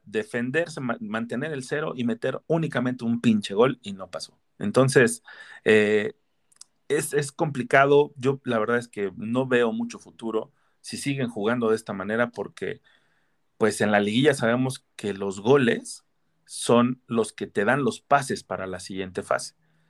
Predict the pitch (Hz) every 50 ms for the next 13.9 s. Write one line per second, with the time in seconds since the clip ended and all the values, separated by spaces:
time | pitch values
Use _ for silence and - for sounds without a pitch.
0 | _ _ _ _ _ - 120 - - 127 123 - 135 127 117 123 117 - - 151
1 | 147 143 135 143 135 123 113 107 - 110 107 107 101 104 - 123 127 127 117 113
2 | 107 104 104 104 104 - 123 120 117 110 104 101 95 95 98 107 110 107 110 107
3 | - - 104 90 82 - - - - - - _ _ - - 117 - - 110 104
4 | - 117 - 113 104 104 101 104 - 139 135 127 117 120 - 117 120 123 110 101
5 | - _ _ _ - - _ - 110 117 117 110 - - - - 107 - - 110
6 | 104 110 123 143 156 156 147 131 113 107 - - 107 104 117 117 113 113 - -
7 | 101 98 98 98 107 117 117 120 120 117 - - 95 98 104 104 107 104 113 143
8 | 135 - _ _ _ _ _ _ _ _ _ _ _ _ _ 110 101 98 - -
9 | 107 101 - 120 113 117 123 117 - - 98 98 101 110 113 - - 101 98 101
10 | 107 110 107 - - 113 113 110 104 - 110 101 110 123 127 123 113 113 113 127
11 | 131 - - 107 107 98 - - - 92 90 90 - _ _ _ _ _ _ _
12 | _ _ _ _ - 101 98 95 101 107 117 123 123 120 113 104 98 95 98 113
13 | 113 110 104 104 101 90 87 80 80 - - - - - - - -